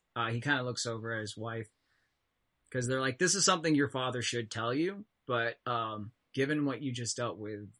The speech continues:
I think he would forgive us right now for saying this." Um,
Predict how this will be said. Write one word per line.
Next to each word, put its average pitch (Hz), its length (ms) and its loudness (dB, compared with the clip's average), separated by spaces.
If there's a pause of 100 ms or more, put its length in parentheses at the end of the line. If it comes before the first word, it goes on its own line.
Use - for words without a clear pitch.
(120)
I 117 120 -6
think 113 360 -8
he 117 260 -6
would 110 360 -6
forgive 110 400 -6
us 104 240 -4
right 104 160 -6
now 101 240 -10
for - 160 -14
saying 123 400 0
this." 104 340 -6 (720)
Um, 98 600 -2